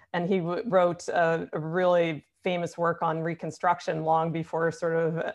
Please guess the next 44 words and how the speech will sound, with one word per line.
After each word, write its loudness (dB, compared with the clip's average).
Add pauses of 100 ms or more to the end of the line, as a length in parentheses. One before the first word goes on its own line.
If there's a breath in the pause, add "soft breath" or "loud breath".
any -2
other 2
white 2
historians 0
had 2
tackled 0
that -2
period. 4
And -2 (320 soft breath)
for 2
a 4
long 2
time, -2
it -2
was -6
sort -2
of -2
viewed -4
as -2
though 2
the -4
Reconstruction -4
was -4
a -4
mistake, 0
and -4
all 0
of -4
these 0 (460 soft breath)
carpetbaggers 6
came 0
down 4
from 0
the 0
north 4
and -2
took -6
advantage 0
of 2
these -2
innocent, -2
you -2
know, 2
naive 0